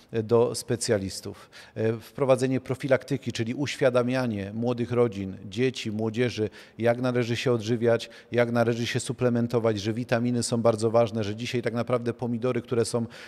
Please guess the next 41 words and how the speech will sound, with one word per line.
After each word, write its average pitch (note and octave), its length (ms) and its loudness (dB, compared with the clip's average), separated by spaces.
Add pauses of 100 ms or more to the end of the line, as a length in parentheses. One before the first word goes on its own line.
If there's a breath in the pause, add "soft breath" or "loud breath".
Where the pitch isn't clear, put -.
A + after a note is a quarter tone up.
(140 loud breath)
produkowane, B2 600 4
które A#2+ 240 2
rosną, B2 280 0
nie B2 140 0
rosną B2+ 300 -2
w G#2+ 40 -2
ziemi, A#2+ 280 0
tylko A#2 260 -2
na A2 100 4
wełnie B2 300 2
szklanej. A2+ 460 -2 (240 loud breath)
Tak A#2+ 160 -4
się A#2 140 -2
dzieje A#2 200 0
na A2 100 0
całym A#2 280 0
świecie, A#2 500 0 (300 loud breath)
bo A#2+ 180 4
o B2+ 60 4
tym B2 140 -2
już A#2 120 -2
jest A#2 120 -2
bardzo A2+ 300 4
głośno. A2 480 -2 (260 loud breath)
Są A#2+ 200 -4
takie A#2 240 0
ciągi, A#2+ 440 0
słuchajcie, A#2 380 2
wełny A#2+ 320 4
szklanej, A#2 440 2
gdzie G#2+ 200 0 (240 loud breath)
pomidory, A#2 480 4
ogórki, A2 360 0
wszystko - 320 -2
rośnie G#2+ 320 -2
na G#2 160 -2 (200 loud breath)
wełnie A#2 340 0
szklanej, G#2+ 400 -2
a A2+ 120 -4
nie G#2+ 140 -2
na, G#2 240 -2